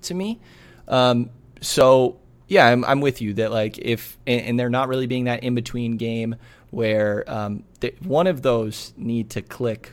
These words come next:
more than they already have. Um, so I, I think that there definitely needs to be some progress there. And I, I think part of the in-between game for me is that, like, I didn't see a great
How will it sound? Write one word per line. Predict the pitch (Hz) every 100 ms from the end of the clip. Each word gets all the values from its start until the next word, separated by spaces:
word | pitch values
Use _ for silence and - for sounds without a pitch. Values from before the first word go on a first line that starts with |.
| -
more | - 113 113 107
than | 110
they | 107 107
already | 104 104 104 101
have. | 104 104 113 - - - - -
Um, | - 107 104 104 - - -
so | - - 110 104 107
I, | - 117 123
I |
think | 113 120
that | 113
there | 120
definitely | 127 120 127 113
needs | 113 -
to | 113
be | 110
some | 107 104
progress | 104 110 104 107 -
there. | 110
And | 113
I, | 120
I | 160
think | 165 370
part | - 151
of | 151
the | 110
in-between | 110 120 110 117 110 104
game | 104
for | 101 110
me | 104 104
is | 104
that, | 117 107
like, | 104 101 - - - - -
I |
didn't | 208
see | 233 302
a |
great | 135 147 123